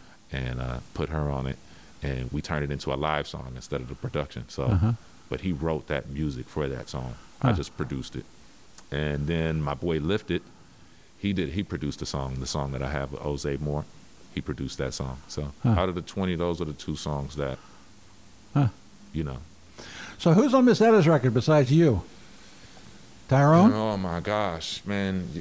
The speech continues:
Speaker 1: The, the, the, uh, I would say pretty much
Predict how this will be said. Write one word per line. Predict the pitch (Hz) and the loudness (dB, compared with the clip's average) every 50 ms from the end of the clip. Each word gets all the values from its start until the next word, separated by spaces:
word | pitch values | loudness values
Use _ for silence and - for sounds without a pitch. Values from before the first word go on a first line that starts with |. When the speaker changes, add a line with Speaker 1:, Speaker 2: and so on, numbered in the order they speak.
| 78 78 | -8 -4
Speaker 1:
The, | 85 98 95 95 90 92 92 - 73 82 78 | -2 -2 -2 0 -2 -4 -4 -6 -8 -6 -4
the, | 90 92 90 87 85 82 | -2 -2 0 -2 -2 -2
the, | 78 87 85 85 82 80 78 71 - - - - - - | -2 -2 -2 -2 -2 -2 -4 -6 -8 -12 -18 -16 -12 -10
uh, | 73 71 71 - - - - - | -10 -10 -10 -12 -16 -18 -12 -8
I | - 78 95 | -4 -2 0
would | 104 110 107 - | 0 -2 -2 -4
say | - - - 104 101 98 95 92 92 92 90 90 87 87 92 - - - - - - - - - - - - - - - - - - - - - - - - - - - - - - - - - - - - - - - - - - | -6 -4 -2 0 2 2 2 2 2 2 0 0 -2 -4 -6 -12 -20 -20 -20 -20 -20 -20 -20 -20 -20 -20 -20 -20 -20 -20 -20 -20 -20 -20 -20 -20 -20 -20 -20 -20 -20 -20 -20 -20 -20 -20 -20 -20 -20 -20 -16 -14 -14 -14 -14 -14 -6
pretty | - 107 101 113 123 | -4 -2 0 2 2
much | 113 98 95 90 - - - | 2 2 0 0 -2 -6 -8